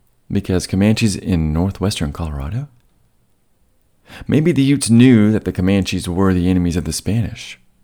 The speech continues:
Or maybe the Utes ran into them while hunting in the Buffalo Kingdom.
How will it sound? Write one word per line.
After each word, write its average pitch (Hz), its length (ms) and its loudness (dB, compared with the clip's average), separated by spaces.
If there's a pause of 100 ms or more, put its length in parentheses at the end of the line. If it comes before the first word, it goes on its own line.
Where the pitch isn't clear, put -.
(920)
Or 85 140 0
maybe 76 280 -4
the 78 100 -4
Utes 76 320 -4
ran 87 200 2
into 90 160 0
them 90 220 -2
while 85 220 0
hunting 98 420 0
in 98 120 2
the 101 40 0
Buffalo 95 360 -2
Kingdom. 67 440 -8